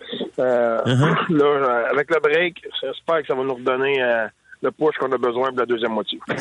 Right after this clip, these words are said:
Speaker 2: Sentais-tu un petit peu de fatigue, euh, au sein de, de ta formation ? Euh, est-ce que tu l'apprécies toi-même comme entraîneur, cette semaine de pause ?
Speaker 1: Oh, ouais, la Ligue nationale, c'est une ligue qui est très,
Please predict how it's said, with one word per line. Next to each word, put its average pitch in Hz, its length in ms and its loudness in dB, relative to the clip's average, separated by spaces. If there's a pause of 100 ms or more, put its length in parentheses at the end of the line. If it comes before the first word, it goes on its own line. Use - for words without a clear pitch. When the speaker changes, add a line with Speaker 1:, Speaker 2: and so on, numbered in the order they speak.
(140)
Speaker 2:
Sentais-tu 165 380 0
un 196 60 2
petit 165 120 -2
peu 190 100 2
de 165 60 -2
fatigue, 190 420 2
euh, 175 280 2
au 165 80 2
sein 180 200 0
de, 156 140 2
de 151 160 0
ta 160 160 0
formation ? 160 800 0
Euh, 135 180 2
est-ce 156 160 0
que 185 60 2
tu 175 180 2
l'apprécies 170 440 2
toi-même 202 420 2
comme 185 180 2
entraîneur, 175 460 2
cette 160 180 -2
semaine 165 300 2
de 156 80 2
pause ? 185 360 -2 (1160)
Speaker 1:
Oh, 147 320 2
ouais, 113 80 2
la 117 140 4
Ligue 147 160 2
nationale, 151 500 2
c'est 123 280 -2
une 120 120 2
ligue 127 140 2
qui 120 60 0
est 107 40 0
très, 123 400 0